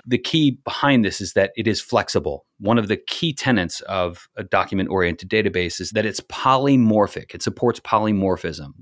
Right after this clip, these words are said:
many shapes, polymorphism. When you compare that to a relational or a tabular database, it's really difficult to store different numbers of columns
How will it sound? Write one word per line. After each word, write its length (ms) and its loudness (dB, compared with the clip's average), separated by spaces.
many 400 2
shapes, 420 -4
polymorphism. 880 -4
When 180 -2
you 220 0
compare 420 2
that 200 -2
to 100 0
a 80 2
relational 460 2
or 80 0
a 60 -4
tabular 520 -2
database, 600 -6
it's 220 -2
really 200 4
difficult 480 0
to 80 -2
store 560 2
different 460 0
numbers 500 4
of 200 -6
columns 800 -2